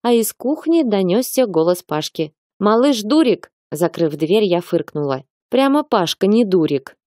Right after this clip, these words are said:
Большая лохматая голова ткнулась мне в бок. Я запустила руку в шерсть на загривке и с силой почесала. Малыш чуть сдвинулся, и мне пришлось ухватиться за перила, чтобы не упасть.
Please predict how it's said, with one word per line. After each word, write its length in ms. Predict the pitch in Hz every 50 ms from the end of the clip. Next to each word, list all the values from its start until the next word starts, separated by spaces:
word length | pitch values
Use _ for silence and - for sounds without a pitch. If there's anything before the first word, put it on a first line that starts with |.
| _ _
Большая 480 | 165 185 175 170 - - 208 185 180 165
лохматая 640 | 160 160 160 - 185 175 165 165 - 160 156 156
голова 420 | 147 165 160 165 165 160 196 208
ткнулась 540 | 196 - - 180 190 214 226 202 185 - -
мне 180 | 175 175 180 180
в 120 | 175 165
бок. 340 | 151 151 143 135 - - - _ _ _ _ _ -
Я 200 | 196 220 214 180
запустила 540 | 196 185 - 196 - - 208 175 165 170
руку 260 | 165 165 151 - 151 147
в 60 | -
шерсть 400 | - 208 202 208 202 - - - -
на 140 | 170 175
загривке 680 | 165 170 165 160 165 180 220 226 - - - 185 156 - _ _ -
и 120 | 214 220
с 100 | 196 -
силой 340 | - - 262 254 226 233 220
почесала. 720 | - - 185 - - 180 - - - 143 135 131 131 135 - _ _ _ _ _ _ _
Малыш 440 | - 208 226 247 294 320 - - - -
чуть 220 | - - 254 214 220
сдвинулся, 680 | 208 202 220 302 339 320 247 180 151 - - 151 139 - _ _ -
и 80 | 269
мне 180 | 294 349 359 -
пришлось 420 | - 196 202 - 262 285 269 -
ухватиться 520 | 226 - 190 180 180 - - 247 - - 208
за 140 | 202 220
перила, 440 | 202 220 220 233 277 330 349 262 185
чтобы 300 | 160 - - 160 156 165
не 120 | 170 175 190
упасть. 520 | 196 180 - 160 139 127 - - -